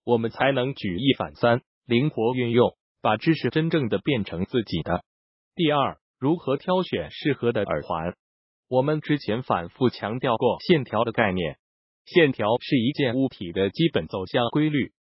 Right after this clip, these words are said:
所有的物体，包括我们的脸型，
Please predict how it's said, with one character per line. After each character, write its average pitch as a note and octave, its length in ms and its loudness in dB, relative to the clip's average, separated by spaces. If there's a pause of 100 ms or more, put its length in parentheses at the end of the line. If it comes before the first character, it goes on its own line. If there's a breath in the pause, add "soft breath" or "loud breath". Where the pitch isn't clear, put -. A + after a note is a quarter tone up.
所 D#3+ 260 -2
有 G3 160 0
的 G#2+ 140 0
物 B2+ 180 0
体， F2+ 300 -8 (240)
包 C3+ 160 2
括 A#2 240 0
我 F2+ 80 2
们 F2 160 -4
的 G#2+ 120 2
脸 E2 220 -4
型， D#2+ 340 -2